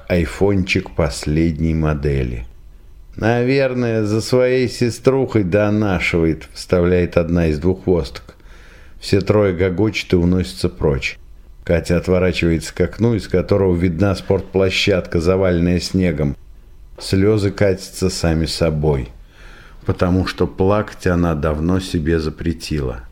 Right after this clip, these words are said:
"Они просто дуры, набитые дуры!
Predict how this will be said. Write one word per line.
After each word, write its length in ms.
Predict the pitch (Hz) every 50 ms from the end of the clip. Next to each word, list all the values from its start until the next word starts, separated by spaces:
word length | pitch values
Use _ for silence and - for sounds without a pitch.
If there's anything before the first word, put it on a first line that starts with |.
| - - - - - - - - - - - - - - -
"Они 260 | 82 85 90 87 85
просто 640 | - - - - - 104 104 90 - - - - 90
дуры, 520 | 90 87 82 107 110 101 92 85 85 69 - - - - - - - - - - -
набитые 600 | 87 92 98 95 92 110 107 - - 104 98 90
дуры! 580 | 87 87 80 117 123 117 104 95 82 78 67